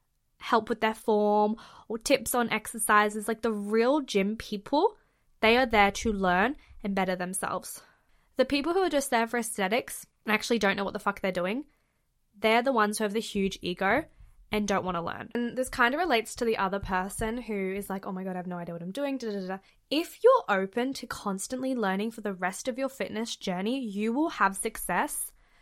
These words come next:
both with your own physique and with your own body, but also by making friends at the gym.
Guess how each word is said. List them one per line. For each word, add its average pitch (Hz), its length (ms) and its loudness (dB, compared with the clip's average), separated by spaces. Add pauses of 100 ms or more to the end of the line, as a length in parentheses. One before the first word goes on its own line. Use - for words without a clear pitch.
(200)
both 220 240 0
with 220 160 -4
your 269 160 2
own 220 160 0
physique 202 600 -2
and 202 140 -4
with 196 160 -6
your 220 140 -2
own 202 120 -2
body, 196 200 -2
but 220 160 0
also 381 380 2 (480)
by 269 160 8
making 240 440 0
friends 226 360 0
at 220 60 -14
the 202 80 -6
gym. 196 420 -6